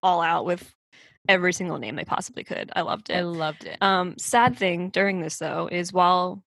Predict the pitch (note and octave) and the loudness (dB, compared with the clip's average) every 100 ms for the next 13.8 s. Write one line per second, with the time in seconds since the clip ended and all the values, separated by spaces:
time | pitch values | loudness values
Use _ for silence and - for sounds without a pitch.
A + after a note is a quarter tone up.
0 | _ _ F#3 F#3 F3+ F3 F3 F3 E3+ F3 | _ _ -2 0 0 0 0 -2 -2 -2
1 | F3 E3+ E3+ F3 F#3 - F3+ - A3+ A3+ | 0 2 0 0 -6 -4 -4 -2 -4 -4
2 | - - B3 A#3 B3 B3 B3 C4 F#3 F3 | -6 -6 -4 -4 -6 -6 -6 -8 -8 -6
3 | F3+ F#3+ G3 G3+ A#3+ A3+ A3 G#3+ G3 G3+ | -6 -6 -8 -8 -6 -4 -2 -2 0 0
4 | G3 G3+ G#3+ - F3 - - F#3+ F#3+ F#3+ | 0 -2 -4 -6 -6 -6 -8 -6 -6 -6
5 | F#3+ F#3 F#3 - F#3+ F#3+ F3 G3 F3 - | -6 -4 -6 -6 -6 -6 -6 -8 -10 -10
6 | - F#3+ F#3+ G3 - F#3+ E3+ E3+ - _ | -14 -12 -12 -14 -12 -8 -6 -8 -12 _
7 | - - - - - G#3 G3 F#3+ F#3+ F3+ | -20 -20 -20 -20 -4 0 2 2 -2 -6
8 | - - A3 A3+ A3 G3+ G3+ G3 G3+ F#3 | -8 2 4 6 6 4 2 4 4 4
9 | F#3+ F#3 F#3 F#3 E3+ F3 E3 F3 - D4 | 2 -2 -2 0 0 0 -2 -2 0 2
10 | C#4+ C#4 - G#3 F3+ E3+ D#3+ E3+ A3+ A3 | 2 2 -2 -4 -2 -2 -2 0 0 2
11 | A3 A3 G#3+ A3+ A3 A3 - - - A3 | 0 -2 -2 2 2 2 0 0 0 0
12 | - A3 A3 - - C#4+ A3 A3 G#3 F#3+ | 2 0 0 -6 -12 -6 2 2 4 4
13 | F3+ G#3 A#3+ F3+ F#3 G3+ - | 6 6 4 2 2 0 -10